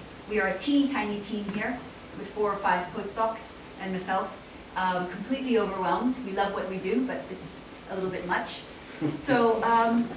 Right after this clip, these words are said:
a South-South network was the answer. And so I just got an email today from Vietnam. Um, a Mexican and a Colombian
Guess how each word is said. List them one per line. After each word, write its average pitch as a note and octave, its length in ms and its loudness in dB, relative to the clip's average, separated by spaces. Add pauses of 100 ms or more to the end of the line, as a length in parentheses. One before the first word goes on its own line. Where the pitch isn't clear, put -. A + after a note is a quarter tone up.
(480)
a E3+ 120 2
South-South C4 580 4
network G3+ 480 -2
was G3+ 140 -4
the G3+ 100 -2
answer. E3+ 320 -4 (260)
And G3+ 220 -4
so G3 380 2
I - 120 2
just A3 160 -2
got G#3 140 4
an G#3 80 2
email G3 220 0 (100)
today F#3+ 300 0
from F#3 140 -4
Vietnam. G#3 540 0 (380)
Um, F3+ 460 4 (200)
a F#3+ 80 -2
Mexican G#3+ 600 0
and F#3+ 120 -4
a F3+ 40 -4 (100)
Colombian G#3 480 2